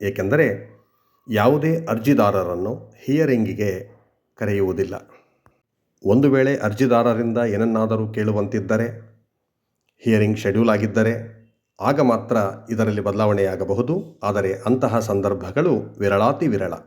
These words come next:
ಹಾಗಾಗಿ ಇಲ್ಲಿ ಯಾವುದೇ ಬದಲಾವಣೆ ಆಗುವುದಿಲ್ಲ. ಇನ್ನು ಅಂತಿಮವಾಗಿ ಈ ಅಪ್ಲಿಕೇಶನ್ ಇ ಆರ್ ಒ ಅವರಿಂದ ಸ್ವೀಕೃತವಾದರೆ ಐದನೇ ಹಂತದ ವೃತ್ತ ಹಸಿರು ಬಣ್ಣಕ್ಕೆ ಬದಲಾಗುತ್ತದೆ. ಆದರೆ ತಿರಸ್ಕೃತವಾದರೆ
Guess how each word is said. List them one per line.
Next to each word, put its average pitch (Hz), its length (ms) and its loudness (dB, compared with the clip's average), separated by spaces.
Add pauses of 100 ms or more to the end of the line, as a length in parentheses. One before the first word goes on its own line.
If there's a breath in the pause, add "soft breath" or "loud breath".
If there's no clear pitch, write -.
(600)
ಹಾಗಾಗಿ 117 420 4
ಇಲ್ಲಿ 110 300 -4
ಯಾವುದೇ 98 320 0
ಬದಲಾವಣೆ 92 680 -4
ಆಗುವುದಿಲ್ಲ. 92 640 -2 (560)
ಇನ್ನು 110 220 4
ಅಂತಿಮವಾಗಿ 139 640 2
ಈ 110 200 2
ಅಪ್ಲಿಕೇಶನ್ 104 600 -2 (120)
ಇ 143 340 0
ಆರ್ 117 200 4
ಒ 110 240 2
ಅವರಿಂದ 101 360 0
ಸ್ವೀಕೃತವಾದರೆ 120 1080 0
ಐದನೇ 101 340 0
ಹಂತದ 117 380 -2
ವೃತ್ತ 98 360 2
ಹಸಿರು 135 480 2
ಬಣ್ಣಕ್ಕೆ 98 720 0
ಬದಲಾಗುತ್ತದೆ. 101 920 -2 (120)
ಆದರೆ 104 340 4
ತಿರಸ್ಕೃತವಾದರೆ 120 1120 0